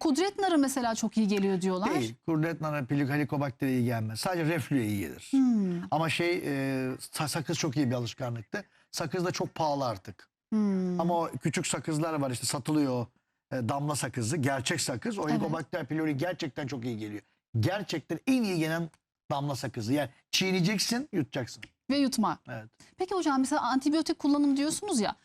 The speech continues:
Speaker 1: Çok sık antibiyotik kullanır olduk.
Speaker 2: Çok,
Speaker 1: Her iki ayda bir işte
Speaker 2: işte
Speaker 1: bir şey kapıyoruz, bir hasta oluyoruz, grip oluyoruz. Hemen antibiyotik. Buna karşı bir bağışıklık da gelişti artık
Speaker 2: Şöyle
Speaker 1: insanda.
Speaker 2: oldu, antibiyotiksiz kullanmasanız bile şu anda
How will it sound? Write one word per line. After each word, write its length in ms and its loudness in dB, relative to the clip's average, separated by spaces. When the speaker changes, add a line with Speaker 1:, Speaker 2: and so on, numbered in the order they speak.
Speaker 1:
Çok 220 -2
sık 260 -2
antibiyotik 520 0
kullanır 340 2
olduk. 240 0
Speaker 2:
Çok, 140 0
Speaker 1:
Her 60 2
iki 280 2
ayda 320 2
bir 120 4
işte 200 2
Speaker 2:
işte 320 0
Speaker 1:
bir 60 -2
şey 240 0
kapıyoruz, 640 -2
bir 220 0
hasta 300 0
oluyoruz, 340 2
grip 220 4
oluyoruz. 320 0
Hemen 200 6
antibiyotik. 680 2
Buna 140 4
karşı 300 0
bir 160 4
bağışıklık 440 0
da 60 0
gelişti 380 0
artık 200 0
Speaker 2:
Şöyle 160 0
Speaker 1:
insanda. 220 0
Speaker 2:
oldu, 120 2
antibiyotiksiz 760 0
kullanmasanız 760 0
bile 140 2
şu 160 0
anda 360 0